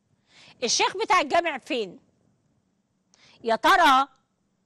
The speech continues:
هو بالإجبار أزاح زي برهامي ما عمل قبل كده كتير خالص؟ أشكرك جدا. شايفين الناس قد إيه؟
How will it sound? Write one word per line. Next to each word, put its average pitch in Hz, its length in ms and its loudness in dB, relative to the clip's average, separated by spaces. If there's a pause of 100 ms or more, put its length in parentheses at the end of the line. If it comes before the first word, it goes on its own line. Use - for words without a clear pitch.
(180)
هو 247 300 2
بالإجبار 262 1200 2 (320)
أزاح 240 460 0
زي 247 260 0
برهامي 262 380 -4
ما 254 80 -8
عمل 294 300 -8
قبل 226 160 -14
كده 302 260 -10
كتير 453 720 -4
خالص؟ 240 340 -6 (180)
أشكرك 277 320 -6
جدا. 226 680 -4 (540)
شايفين 277 360 -4
الناس 392 240 -4
قد 247 160 -4
إيه؟ 262 140 -4